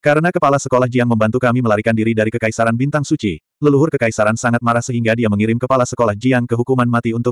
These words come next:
menderita selama sisa hidupnya. Hanya Song Chengli, Sadoles, dan beberapa mentor lainnya yang tersisa di Prefektur Tensei.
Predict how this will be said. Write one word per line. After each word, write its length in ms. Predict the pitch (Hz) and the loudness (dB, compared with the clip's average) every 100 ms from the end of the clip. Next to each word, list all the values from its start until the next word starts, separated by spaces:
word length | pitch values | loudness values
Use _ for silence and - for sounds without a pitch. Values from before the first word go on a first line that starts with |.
| 120 | 0
menderita 320 | 113 120 107 90 | 0 0 0 -2
selama 320 | 113 120 113 | 0 0 0
sisa 320 | - 120 101 | -4 -6 -6
hidupnya. 400 | 95 95 85 76 _ _ _ _ _ - | -6 -6 -6 -8 _ _ _ _ _ -4
Hanya 240 | 147 156 | 0 0
Song 160 | 165 156 | 0 0
Chengli, 400 | 147 120 107 170 _ | 0 0 0 -4 _
Sadoles, 640 | - 160 147 104 110 - - | -4 0 2 2 0 -6 -12
dan 240 | - 160 151 | -4 0 2
beberapa 320 | 135 120 135 | 2 2 2
mentor 240 | 120 113 | 2 2
lainnya 400 | 110 110 120 120 | 2 2 0 0
yang 80 | 120 | 0
tersisa 480 | 113 113 147 131 95 | -2 -4 -4 -2 -2
di 80 | 107 | 0
Prefektur 480 | 123 135 139 117 98 | -2 -2 0 0 0
Tensei. 480 | 101 101 92 78 | -2 -2 -4 -6